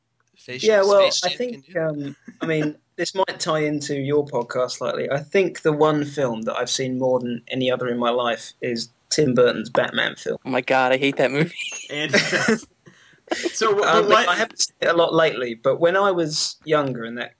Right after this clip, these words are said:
Speaker 2: came out, um, you know, I just absolutely adored that film. And, and, you know, I've always enjoyed interesting stories,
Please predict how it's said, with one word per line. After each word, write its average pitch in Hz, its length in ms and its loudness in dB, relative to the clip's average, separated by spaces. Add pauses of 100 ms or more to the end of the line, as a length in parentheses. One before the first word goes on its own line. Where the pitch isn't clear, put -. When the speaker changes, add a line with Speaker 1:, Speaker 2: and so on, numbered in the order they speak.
(120)
Speaker 2:
came 123 260 -8
out, 107 260 -8 (160)
um, 113 420 -8 (600)
you 156 100 -2
know, 135 100 2
I 131 100 4
just - 480 -4 (160)
absolutely 123 460 -4
adored 120 340 -8
that 101 180 -8
film. 107 380 -12 (240)
And, 110 500 -8 (640)
and, 185 240 0
you 214 80 2
know, 196 100 4
I've 180 100 4
always 196 260 6
enjoyed 143 400 4 (400)
interesting 151 380 -2
stories, 143 640 4